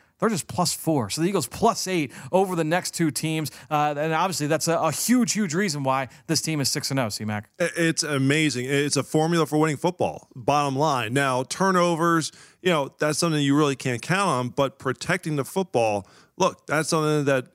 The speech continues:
Speaker 2: Coach Sirianni emphasizes, and that's something that you can feature each and every week as you're trying to look down the line and how this team can get to the next level.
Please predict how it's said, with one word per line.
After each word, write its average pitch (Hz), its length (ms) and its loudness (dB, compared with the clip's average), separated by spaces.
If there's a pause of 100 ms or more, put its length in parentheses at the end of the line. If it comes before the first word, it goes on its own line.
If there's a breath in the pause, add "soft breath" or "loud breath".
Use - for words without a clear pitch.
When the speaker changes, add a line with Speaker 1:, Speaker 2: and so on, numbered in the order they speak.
(120)
Speaker 2:
Coach 120 200 0
Sirianni 120 520 0
emphasizes, 151 840 0
and 123 80 0
that's 131 160 0
something 131 300 0
that 123 140 0
you 127 160 0
can 117 200 -2
feature 135 580 0
each 147 240 2
and 123 100 2
every 120 220 2
week 135 320 0
as 117 160 0
you're 113 100 2
trying 123 420 0
to 117 100 -6
look 117 240 0
down 120 140 0
the 113 80 -2
line 120 260 0
and 104 100 -2
how 117 140 0
this 110 180 -4
team 117 220 -2
can 101 160 -4
get 110 140 0
to 107 80 -2
the 107 60 0
next 104 220 -2
level. - 380 -4